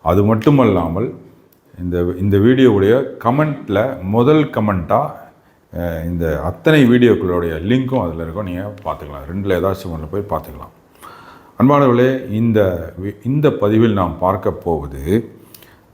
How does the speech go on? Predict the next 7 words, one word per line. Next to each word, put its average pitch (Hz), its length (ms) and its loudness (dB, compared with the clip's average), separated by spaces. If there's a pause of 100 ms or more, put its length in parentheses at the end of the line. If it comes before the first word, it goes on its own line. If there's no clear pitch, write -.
(120)
ஜெபமாலையால் 123 840 4 (120)
சாத்தானிடமிருந்து 104 1080 -2
விடுதலை. 82 480 -6 (1600)
அஹ், 101 100 0
நிறைய 147 340 4
பேருக்கு 135 400 2
பார்த்தீங்கன்னா, 92 400 -4